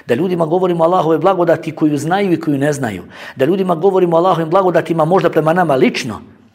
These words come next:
kako nas je Allah spasio iz neke opasnosti po naš život, kako nas je Allah spasio opasnosti robijanja ili izvadio sa robije ili spasio iz neke saobraćaja nezgode ili nas spasio iz bolesti ili nam pomogao u ti-, toj i toj situaciji. Ne bi li ljudi shvatili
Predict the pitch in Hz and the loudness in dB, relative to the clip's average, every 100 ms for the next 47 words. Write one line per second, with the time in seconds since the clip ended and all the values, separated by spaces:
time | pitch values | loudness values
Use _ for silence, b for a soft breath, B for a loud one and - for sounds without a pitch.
0 | _ - 139 131 165 214 196 - 202 226 | _ -8 -4 0 4 4 2 0 2 2
1 | 214 185 156 143 B B - 165 147 147 | 2 0 0 -2 B B -8 -2 0 4
2 | 180 165 147 147 151 151 117 135 156 - | 4 4 -4 -4 -2 -2 0 0 0 -2
3 | - - 143 - 175 190 156 - - 190 | -10 -8 -8 -2 2 2 0 -4 -4 -2
4 | 185 151 185 185 165 - 156 B B B | -2 0 0 -2 -6 -2 -4 B B B
5 | 151 135 180 220 190 165 135 135 139 160 | 2 4 4 4 4 2 2 0 -2 -4
6 | 156 151 175 165 165 - 147 175 165 147 | -4 0 0 4 2 4 4 4 4 2
7 | 123 127 131 131 175 190 170 165 170 170 | 2 2 -2 -2 0 0 0 -4 -2 -2
8 | 147 B - 190 180 175 170 160 190 151 | -4 B -2 0 0 0 0 2 0 0
9 | 151 127 135 147 135 180 190 185 175 135 | 0 0 0 -6 -4 -2 0 0 -2 -2
10 | 120 208 185 - 180 175 175 165 165 202 | 0 2 2 0 -4 0 0 0 0 0
11 | 190 165 160 - 190 175 160 160 147 139 | 2 2 0 -2 -2 0 -2 -2 -4 -6
12 | 113 107 - 98 B B 151 139 131 170 | -6 -8 -8 -16 B B -8 -4 -2 -2
13 | 196 185 170 180 165 | -2 -4 -4 -4 -6